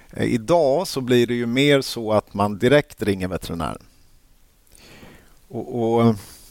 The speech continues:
det är inte fel det heller, men, men, eh, jag tycker kanske lite grann att det har gått förlorat, det här sunda förnuftet. Det är lite samma som om man har ett barn som är snuvigt.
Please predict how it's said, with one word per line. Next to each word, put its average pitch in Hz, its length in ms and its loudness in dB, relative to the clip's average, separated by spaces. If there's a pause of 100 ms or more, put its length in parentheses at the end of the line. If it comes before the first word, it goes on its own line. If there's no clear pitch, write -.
(520)
det 127 120 0
är 147 40 4
inte 208 220 -2
fel 147 380 4
det 123 160 4
heller, 113 420 6
men, 117 320 -6
men, 127 320 2
eh, 120 140 2 (1000)
jag 131 160 -4
tycker 143 200 -6
kanske 147 340 0
lite 156 400 2
grann 165 220 2
att 135 100 0
det 131 60 -4
har 131 40 -2
gått 131 180 -8
förlorat, 151 540 -2
det 117 100 2
här 107 320 4 (460)
sunda 120 360 -6
förnuftet. 131 400 -10
Det 123 80 0
är 127 60 2
lite 135 180 2
samma 117 260 -2
som 117 220 -8
om 113 60 -6
man 110 140 -4
har 107 120 -6
ett 107 60 -8
barn 123 320 -6
som 117 220 -10
är 104 200 0 (720)
snuvigt. 95 540 -12